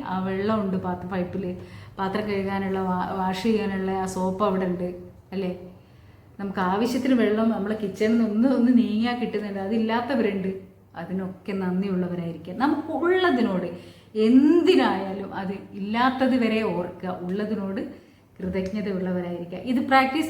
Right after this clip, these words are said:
ചെയ്യണം തീർച്ചയായിട്ടും. അപ്പം ഇന്ന് മുതൽ എന്താണ് എഴുതേണ്ടത്? നിങ്ങൾ ഇന്ന് മുതൽ നിങ്ങൾക്കുള്ള ജോലി വെച്ചിട്ട് എന്താണോ അതിന് കൃതജ്ഞത എഴുതിയേ പറ്റൂ ഇന്ന്, ഒരു പത്തെണ്ണെങ്കിലും. ഓഫീസ് ജോലിയാണെങ്കിൽ അതിന്,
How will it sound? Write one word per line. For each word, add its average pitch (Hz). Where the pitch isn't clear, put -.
ചെയ്യണം 285
തീർച്ചയായിട്ടും. 277
അപ്പം 285
ഇന്ന് 302
മുതൽ 294
എന്താണ് 277
എഴുതേണ്ടത്? 254
നിങ്ങൾ 214
ഇന്ന് 240
മുതൽ 185
നിങ്ങൾക്കുള്ള 226
ജോലി 196
വെച്ചിട്ട് 175
എന്താണോ 190
അതിന് 202
കൃതജ്ഞത 190
എഴുതിയേ 240
പറ്റൂ 185
ഇന്ന്, 160
ഒരു 202
പത്തെണ്ണെങ്കിലും. 180
ഓഫീസ് 220
ജോലിയാണെങ്കിൽ 226
അതിന്, 214